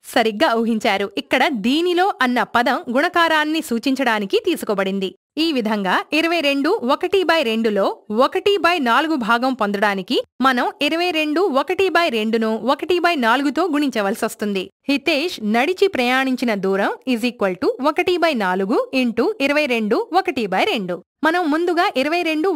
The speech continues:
ఒకటి బై రెండు ఈ సంఖ్యని లవం by హారం రూపంలోకి మార్చుకుందాం. ఇప్పుడు మనం ఒకటి బై నాలుగు మరియు నలభై ఐదు బై రెండులను గుణిద్దాం.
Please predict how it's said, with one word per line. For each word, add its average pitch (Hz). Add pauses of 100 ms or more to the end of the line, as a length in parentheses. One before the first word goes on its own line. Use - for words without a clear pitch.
ఒకటి 302 (100)
బై 311
రెండు 202 (100)
ఈ 330 (140)
సంఖ్యని 311 (160)
లవం 320 (180)
by 226 (200)
హారం 302
రూపంలోకి 240
మార్చుకుందాం. 190 (500)
ఇప్పుడు 381
మనం 349 (120)
ఒకటి 339
బై 349 (100)
నాలుగు 202 (180)
మరియు 294
నలభై 277 (140)
ఐదు 320 (100)
బై 320
రెండులను 233 (100)
గుణిద్దాం. 185